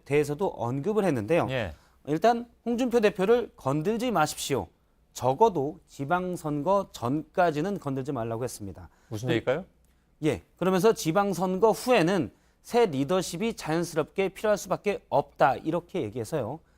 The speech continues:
Speaker 2: 요즘
Speaker 1: 사실
Speaker 2: 미묘한데요.
Speaker 1: 그렇습니다.
Speaker 2: 예.
Speaker 1: 건들지 않아도 홍준표 대표가 지방선거 이후에는 자연스럽게 건드려진다라는 의미로 어떻게 보면 본인이 가장 크게 건든 셈이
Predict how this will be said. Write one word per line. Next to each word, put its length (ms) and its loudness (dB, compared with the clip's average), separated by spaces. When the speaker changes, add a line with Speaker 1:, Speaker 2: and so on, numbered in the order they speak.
Speaker 2:
요즘 180 -6
Speaker 1:
사실 160 0
Speaker 2:
미묘한데요. 460 2
Speaker 1:
그렇습니다. 460 -2
Speaker 2:
예. 260 -2
Speaker 1:
건들지 540 0
않아도 540 0
홍준표 420 -4
대표가 380 0
지방선거 680 -2
이후에는 580 0
자연스럽게 960 -4
건드려진다라는 1400 -2
의미로 380 -2
어떻게 240 -6
보면 140 0
본인이 360 -2
가장 280 -6
크게 460 -4
건든 480 -2
셈이 400 0